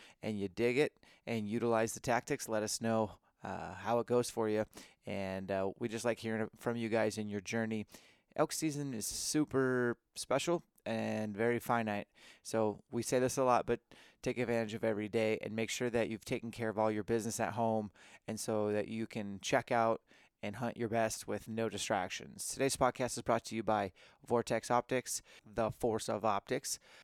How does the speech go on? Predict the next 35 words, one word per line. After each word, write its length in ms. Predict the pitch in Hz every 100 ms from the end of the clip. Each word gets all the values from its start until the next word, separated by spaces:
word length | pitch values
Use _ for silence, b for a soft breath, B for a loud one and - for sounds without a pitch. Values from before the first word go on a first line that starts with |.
| B
Vortex 460 | - 131 - 123 -
Razor 260 | 127 113
H 200 | - 131
D 140 | - 127
four 200 | - 120
thousand 480 | 113 117 117 127 117
rangefinder 580 | 120 123 127 127 120
for 140 | 127 120
you 160 | 117
guys 220 | 120 120 123
hunting 200 | 110 120
out 160 | 113
west 300 | 123 127 -
would 120 | 117
be 120 | 110 113
a 60 |
good 240 | 101 120 117
option 420 | 123 - 151 151 B B B
if 180 | 123 -
you're 160 | 110
looking 220 | 110 110
for 160 | - 110
a 40 |
last-minute 500 | 107 104 - 113 110
purchase. 420 | - 117 - 120 - B B
That's 220 | - 113 -
probably 480 | - 120 110 117
the 140 | 113 107
one 200 | 110 107
I 60 |
would 160 | 104 104
recommend 460 | 104 - 104 101 -
out 140 | 101
of 80 | 104
all 380 | 98 104 113